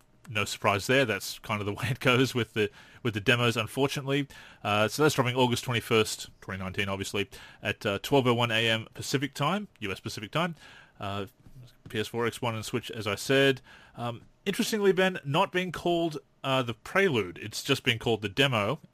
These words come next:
and this, the little blurb that they released is as follows.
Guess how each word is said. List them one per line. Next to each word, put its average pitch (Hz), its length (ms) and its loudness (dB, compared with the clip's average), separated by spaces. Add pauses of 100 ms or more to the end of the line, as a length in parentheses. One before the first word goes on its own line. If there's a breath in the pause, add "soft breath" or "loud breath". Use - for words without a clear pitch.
and 117 440 0
this, 117 380 -4
the 113 340 -6 (340 soft breath)
little 127 160 2
blurb 123 280 6
that 110 80 -8
they 117 140 4
released 107 320 0
is 104 100 -8
as 87 160 -8
follows. 117 500 2